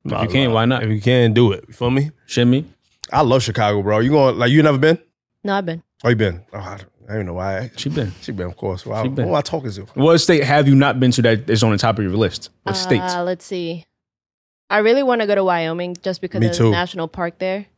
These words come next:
Speaker 2: Me too.
Speaker 3: I'm really, like, fascinated by wildlife and stuff, but obviously safely.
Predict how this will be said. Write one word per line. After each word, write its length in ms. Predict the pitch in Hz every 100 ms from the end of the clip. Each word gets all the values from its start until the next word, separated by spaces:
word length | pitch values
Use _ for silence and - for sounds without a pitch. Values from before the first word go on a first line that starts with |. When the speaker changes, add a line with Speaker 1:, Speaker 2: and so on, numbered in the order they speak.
| -
Speaker 2:
Me 140 | 107
too. 240 | 98 107 92 -
Speaker 3:
I'm 160 | 190
really, 260 | 190 190 190
like, 200 | 180 170
fascinated 440 | 160 165 - 175
by 120 | 165 160
wildlife 540 | 160 160 170 175 175
and 120 | 185
stuff, 420 | - 170 170 - _ _ -
but 100 | 170
obviously 580 | 160 165 170 160 165
safely. 560 | 165 - 156 - 160 175